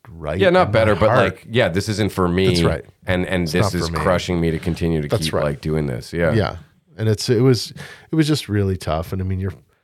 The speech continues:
Speaker 1: you're following a script, like, on your computer. And so I, I worked with this section of the call center called On Call, where you would have literally calls for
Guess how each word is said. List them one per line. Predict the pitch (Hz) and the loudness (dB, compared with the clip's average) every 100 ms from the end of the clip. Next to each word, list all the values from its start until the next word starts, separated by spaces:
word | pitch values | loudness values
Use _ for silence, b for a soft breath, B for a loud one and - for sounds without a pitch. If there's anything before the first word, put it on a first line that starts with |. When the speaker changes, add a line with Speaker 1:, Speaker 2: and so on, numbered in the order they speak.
| _ _ - | _ _ -10
Speaker 1:
you're | 95 | -10
following | - 98 95 98 92 | -4 -2 0 0 -4
a | 87 | -6
script, | - - - 82 80 - - | -8 -10 -8 -6 -6 -8 -14
like, | - 80 - - | -8 -8 -10 -10
on | 90 87 | -6 -6
your | 82 | -8
computer. | 80 - - 113 107 107 104 101 95 | -14 -12 -4 0 2 2 2 0 -2
And | 85 85 | -4 -6
so | 85 85 - | -4 -4 -4
I, | 85 | -6
I | |
worked | 98 104 - | -4 -4 -4
with | 101 - | -8 -4
this | 85 | -6
section | - - - 85 - 92 | -6 -10 -4 -6 -6 -8
of | 87 78 | -8 -8
the | 80 76 - | -10 -10 -18
call | - 78 76 | -8 -6 -6
center | - 85 78 | -6 -10 -8
called | 85 78 - | -8 -8 -8
On | 87 92 | -6 -6
Call, | 95 98 104 110 | -6 -6 -4 -4
where | 87 | -4
you | 87 82 | -6 -8
would | 82 | -8
have | 85 85 - _ _ _ _ _ _ _ | -6 -8 -12 _ _ _ _ _ _ _
literally | 104 104 101 92 | -4 -2 -2 -2
calls | - 82 85 87 | -4 -2 -2 -6
for | - 85 80 78 | -10 -8 -6 -6